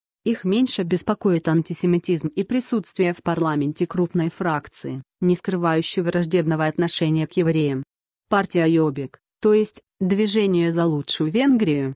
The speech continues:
отвергает обвинения в антисемитизме. Но это движение обращается к националистическим элементам в коллективном сознании. Лидеры партии делают антисемитские заявления, призывают переписать всех евреев,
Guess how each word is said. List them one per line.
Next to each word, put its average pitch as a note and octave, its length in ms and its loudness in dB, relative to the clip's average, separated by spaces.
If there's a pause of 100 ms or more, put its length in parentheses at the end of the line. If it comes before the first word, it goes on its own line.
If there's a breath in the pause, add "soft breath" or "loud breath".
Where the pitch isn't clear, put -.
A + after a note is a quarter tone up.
(160)
отвергает E3+ 680 0
обвинения F3 640 2
в D#3 80 0
антисемитизме. E3+ 960 -2 (460)
Но F#3 240 4
это F3 200 0
движение F3+ 580 0
обращается D#3 680 -2
к - 60 -6
националистическим F3 1160 0
элементам E3 540 0
в - 80 -12
коллективном A3 640 0
сознании. C#3+ 680 0 (460)
Лидеры G3 440 0
партии F3 420 0
делают G3 480 0
антисемитские F#3+ 840 0
заявления, F3 760 2 (180)
призывают F#3 600 2
переписать E3 640 -2
всех - 320 -2
евреев, F#3 560 0